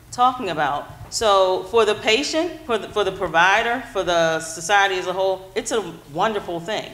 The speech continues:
So if you look at even something like, um, direct primary care,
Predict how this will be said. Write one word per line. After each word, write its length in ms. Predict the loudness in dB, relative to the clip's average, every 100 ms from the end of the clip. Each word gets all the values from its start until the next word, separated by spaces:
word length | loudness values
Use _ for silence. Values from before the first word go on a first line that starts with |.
| -18 -20 -14
So 260 | 0 4 4
if 80 | 2
you 100 | -2
look 160 | -2
at 260 | -2 -2 -6
even 280 | -6 -4 -2
something 340 | -2 -2 -2
like, 300 | 0 -2 0
um, 500 | 0 0 -2 -6 -10 -14 -16 -6
direct 360 | 0 4 2 2
primary 360 | 2 2 0 -2
care, 400 | -6 -8 -8